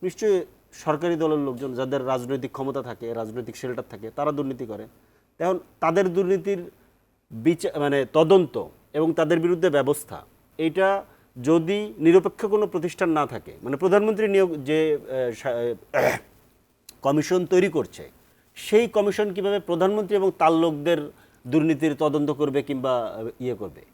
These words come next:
কি বলে যে, আহ, ব্যবস্থা নিবে? যেটা হয় বরঞ্চ, আমরা দুর্নীতি দমন কমিশন গঠন হওয়ার পর আমরা যেটা দেখতে পেয়েছি যে প্রধানমন্ত্রী এবং তার লোকদের দুর্নীতির ক্লিন চিট দেওয়ার জন্য দুদককে ব্যবহার করা হয়েছে।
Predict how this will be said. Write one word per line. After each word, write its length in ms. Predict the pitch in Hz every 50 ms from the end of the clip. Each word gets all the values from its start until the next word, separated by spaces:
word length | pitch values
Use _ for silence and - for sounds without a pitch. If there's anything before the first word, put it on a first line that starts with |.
| _ _ _ _ _ _
কি 80 | 143 135
বলে 180 | 160 175 196
যে, 240 | 175 170 143 127 127 -
আহ, 160 | 117 117 110
ব্যবস্থা 400 | 104 131 143 156 175 - - 131
নিবে? 220 | 104 87 73 71 69 - _ _ _ -
যেটা 280 | 110 110 185 180 233 180
হয় 380 | 131 - 151 156 151 131 113
বরঞ্চ, 380 | 98 107 98 101 98 180 - 120
আমরা 360 | 147 190 196 135 131 127 131
দুর্নীতি 380 | 127 120 139 139 147 143 139 139
দমন 220 | 151 143 147 151
কমিশন 340 | 139 143 135 135 - 160 147
গঠন 200 | 131 131 143 139
হওয়ার 160 | 151 156 156
পর 140 | 151 160 151
আমরা 160 | 151 143 151
যেটা 200 | 135 147 131 139
দেখতে 260 | 120 147 143 - 196
পেয়েছি 400 | 165 165 127 110 - - 156 - - - - - - _ _
যে 220 | 131 135 143 139 - - _ _
প্রধানমন্ত্রী 560 | 151 170 170 214 226 240 240 247 233 202 220
এবং 180 | 208 202 208 185 -
তার 140 | - 170 170
লোকদের 600 | 180 180 185 196 185 175 180 214 220 202 160 127
দুর্নীতির 560 | 131 160 160 160 170 180 165 - 233 254 269 285 - - _ _ _ _ _ -
ক্লিন 240 | 233 254 277 262 220
চিট 200 | - - 254 196
দেওয়ার 320 | 170 156 196 185 185 170
জন্য 220 | 160 175 175 175
দুদককে 420 | 160 143 151 139 147 - - - 135
ব্যবহার 300 | 117 117 107 110 107 87
করা 160 | 90 92 90
হয়েছে। 320 | 82 78 64 - - -